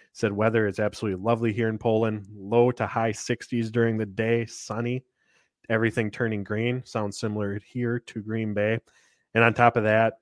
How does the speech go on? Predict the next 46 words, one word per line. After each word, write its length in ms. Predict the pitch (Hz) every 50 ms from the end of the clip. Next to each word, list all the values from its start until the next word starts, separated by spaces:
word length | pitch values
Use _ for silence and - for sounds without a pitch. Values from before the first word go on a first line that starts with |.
| _ -
Alex 380 | 107 101 104 107 107 - - -
is 80 | 101 101
a 60 | 98
big 260 | 92 110 104 95 95
fan 240 | - 113 104 104 104
of 180 | 101 90 92
Goody's 480 | - 107 104 104 104 104 104 98 95 -
selections. 800 | - - 98 98 104 107 - - - - 113 110 110 110 202 170 - _ _ _ _ _ _ _ -
And 120 | 110 113 110
he 120 | 113 113
also 260 | 123 127 120 - 131
adds, 300 | 120 117 117 107 - - - -
"I 80 | 107
guess 400 | 98 95 - 131 135 143 - -
I'm 160 | 131 113 107 -
finally 420 | - - - 127 147 156 151 147
ready 440 | 139 127 117 113 110 113 113 117 113 _ _ _ _ _ _ _ _ -
to 120 | - 120 104
let, 300 | 101 107 117 117 117 - - _ _ -
uh, 280 | 131 117 107 104 101 95
let 320 | 98 117 127 127 - -
go 320 | - 123 123 123 127 127 113
of 100 | 117 101
that 200 | 110 104 - -
playoff 320 | - 117 113 110 107 -
debacle 480 | - 110 92 98 101 101 98 - - 98
and 100 | 98 98
start 260 | - - 127 117 104
looking 280 | 113 123 - - 113 107
ahead 280 | 98 95 113 107 98 -
to 120 | - 107
a 60 | 95
bright 400 | 90 87 - 104 107 110 104 95
future." 500 | - - - 101 92 - - - 82 82 _ _ _ _ _ _ _ _ _ -
Alex, 420 | 117 123 135 143 147 139 - -
I 120 | 107 104
a 60 | 98 87
hundred 340 | - - 165 156 147 143
percent 360 | 139 127 117 - - 123 113 110
agree. 280 | 95 101 101 98 95
We 120 | 90 92 -
cannot 420 | - - 107 101 120 131 139 -
dwell 200 | 120 123 127 123
on 100 | 120 123
the 80 | 110 -
past. 460 | - - 120 117 117 120 - -